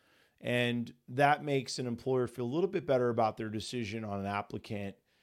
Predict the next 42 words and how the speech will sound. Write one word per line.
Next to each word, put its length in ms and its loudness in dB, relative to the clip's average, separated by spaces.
'cause 160 -2
there's 180 -2
a 60 2
better 280 4
chance 360 0
out 100 6
of 100 0
college 320 2
that 60 -6
that 220 0
person's 480 -6
gonna, 360 -2
you 60 -8
know, 60 -4
work 280 2
out, 380 2
that 100 -6
they're 140 0
not 180 2
gonna 160 -2
give 220 2
up 160 0
right 160 0
away. 360 -2
They 140 0
showed 300 0
that 120 -8
they 140 0
could 160 -6
do 140 0
it 80 -10
for 140 -6
four 260 -2
years 260 -2
or 80 -8
so, 420 0
probably 420 4
gonna 200 0
do 160 2
it 140 -2
for 120 -2
them 440 0